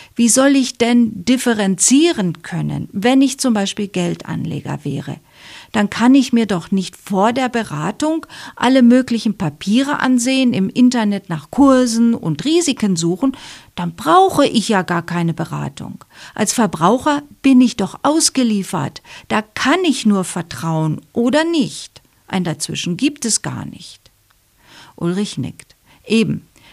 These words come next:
die Branche muss sich vorher überlegen, wie sie arbeitet und eine gewissenhafte Selbstkontrolle für alle Institute einrichten. Sonst reißen die schwarzen Schafe später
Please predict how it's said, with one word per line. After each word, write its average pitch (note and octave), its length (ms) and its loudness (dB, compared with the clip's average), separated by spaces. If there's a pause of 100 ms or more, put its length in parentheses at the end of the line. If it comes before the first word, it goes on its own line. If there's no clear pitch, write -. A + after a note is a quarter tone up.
(140)
die F3+ 80 0
Branche A3 440 2
muss A#3 180 4
sich D#3 180 -4
vorher A3+ 480 2
überlegen, G3 580 0
wie G3+ 200 4
sie - 240 -6
arbeitet - 640 -12 (100)
und G3 180 -4
eine E3 240 0
gewissenhafte E3 760 -2
Selbstkontrolle F#3+ 760 0
für - 280 -10
alle A3+ 260 0
Institute A3+ 800 -2
einrichten. - 720 -6 (340)
Sonst F3 500 0
reißen E3 400 0
die C4 140 0
schwarzen F3 540 -4
Schafe - 420 -6
später C4 500 -4